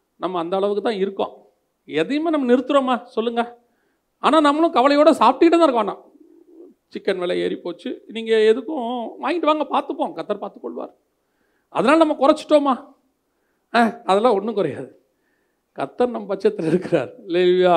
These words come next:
நம்மளா பார்த்து முடியலன்னு நிறுத்தி தான் நிறுத்துறோம்.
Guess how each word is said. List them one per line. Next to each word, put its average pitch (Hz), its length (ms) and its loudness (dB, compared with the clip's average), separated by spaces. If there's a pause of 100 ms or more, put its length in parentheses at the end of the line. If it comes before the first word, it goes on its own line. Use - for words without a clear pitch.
(560)
நம்மளா 220 400 4 (200)
பார்த்து 269 320 2
முடியலன்னு 262 540 4
நிறுத்தி 247 200 -6
தான் 269 220 0
நிறுத்துறோம். 240 400 0